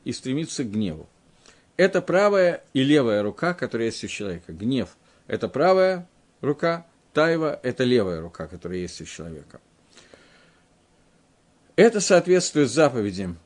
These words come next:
«Ло тирцах, вело тинав». «Не убивай» — это правая рука, и «ло тинав» — «не прелюбодействуй» — это левая рука. На те две, дву-, две из заповедей на десяти,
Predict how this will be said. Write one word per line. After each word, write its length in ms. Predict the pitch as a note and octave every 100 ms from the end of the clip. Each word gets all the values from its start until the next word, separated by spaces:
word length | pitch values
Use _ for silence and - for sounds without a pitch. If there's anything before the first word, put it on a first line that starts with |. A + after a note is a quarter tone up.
| _
«Ло 240 | A#2+ C#3+ F3
тирцах, 720 | - A#2 - G#3 G#3 - -
вело 280 | C3 C#3+ E3
тинав». 420 | - B2+ A2+ E2+ - _ _ _
«Не 300 | - C3+ E3
убивай» — 640 | - A#2+ A#2 C3+ G3+ A3 - _ _ _ _ -
это 340 | C3 B2+ D#2+
правая 440 | - C3 E3+ F#3 F#3
рука, 440 | F3+ F#3 F#3+ F3+ _ _ - - _
и 220 | C3+ C3
«ло 200 | C#3 E3+
тинав» — 400 | E3 B2+ C#3 C#3+ -
«не 160 | B2 B2+
прелюбодействуй» — 920 | G#2 G2+ F#2+ A2+ F3 F3 - D#3 C3+ -
это 280 | C#3+ C#3+
левая 360 | C3 A#2 F#2 E2
рука. 340 | D#2 - C#2+ - _ _ _ _ _ _ - _ _ _
На 360 | - G#2 C#3 - _
те 320 | - F#3 E3+ - _
две, 340 | G#2 G#2 D3 -
дву-, 380 | G2+ G#2+ F3+ D#3+
две 280 | B2 D3 F#3
из 200 | D3 G#2+
заповедей 520 | B2 D#3 D3+ C3 B2+
на 340 | A#2+ A#2+ A#2+
десяти, 580 | G#2 G#2+ - C#3+ C3 A2+